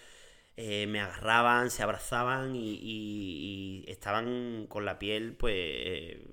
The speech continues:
de gallina por, por, por ver lo, lo que había ocurrido, ¿no? Yo creo que eso es lo que hay que procurar que ocurra. No es fácil, pero intentar que, que ocurra.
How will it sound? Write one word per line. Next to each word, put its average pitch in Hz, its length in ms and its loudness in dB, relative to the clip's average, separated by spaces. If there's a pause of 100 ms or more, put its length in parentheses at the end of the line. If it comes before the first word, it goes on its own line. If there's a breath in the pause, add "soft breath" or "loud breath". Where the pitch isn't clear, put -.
(720)
de 90 240 -10
gallina 101 420 -4
por, 120 280 -6
por, 90 340 -6 (120)
por 90 200 -2
ver 98 160 -4
lo, 113 260 0
lo 92 180 -4
que 92 100 -10
había 92 180 -2
ocurrido, 107 380 -6
¿no? 104 140 -8
Yo 98 200 -6
creo 107 280 -4
que 104 220 0
eso 110 220 4
es 135 80 2
lo 120 200 -2
que 82 600 -4
hay 98 140 -6
que 98 160 -6
procurar 92 500 6
que - 120 -16
ocurra. - 340 -6 (440 soft breath)
No 104 100 -2
es 107 80 -2
fácil, 165 520 0
pero 92 420 -2
intentar 95 520 -2
que, 90 280 -4
que 95 160 -6
ocurra. - 400 0